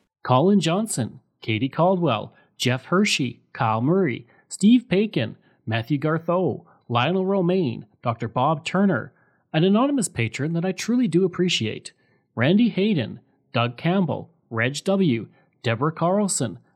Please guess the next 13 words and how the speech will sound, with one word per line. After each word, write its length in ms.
Francis 420
Helbling, 500
Nick 220
Zinri, 680
Shannon 400
Marshall, 600
Clinton 420
Martinez, 680
Dimitri 400
Shove, 540
Aaron 280
O'Hara 360
Myers, 540